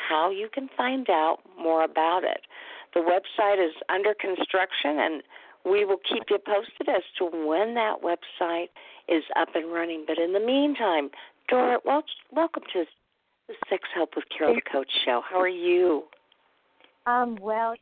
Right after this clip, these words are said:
Speaker 2: Carol. How are you? Thank you for having me.
Speaker 1: Absolutely.
Speaker 2: It is
Speaker 1: We
Speaker 2: a
Speaker 1: share a lot of
Speaker 2: pleasure.
Speaker 1: the same hats,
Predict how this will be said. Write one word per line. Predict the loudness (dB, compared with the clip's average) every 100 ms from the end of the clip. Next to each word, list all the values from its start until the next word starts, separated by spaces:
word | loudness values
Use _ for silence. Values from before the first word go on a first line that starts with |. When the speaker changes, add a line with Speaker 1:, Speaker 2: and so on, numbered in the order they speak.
| -16 -14
Speaker 2:
Carol. | -12 -12 -12 -14 -16 -14
How | -12 -12
are | -14
you? | -16 -18 -16 -18 -10
Thank | -10 -10 -14
you | -20 -18
for | -18
having | -10 -8 -8 -12 -16
me. | -14 -16 -18 _ _ _ _ _ _ _ _ _ _ _ _ -2
Speaker 1:
Absolutely. | 0 2 -2 -2 2 4 4 4 2
Speaker 2:
It |
is | 0
Speaker 1:
We | 0
Speaker 2:
a | 0 2
Speaker 1:
share | 2 4
a |
lot | 4 4 4
of | 2
Speaker 2:
pleasure. | 0 0 0
Speaker 1:
the |
same | 0 0
hats, | -2 -2 -2 -2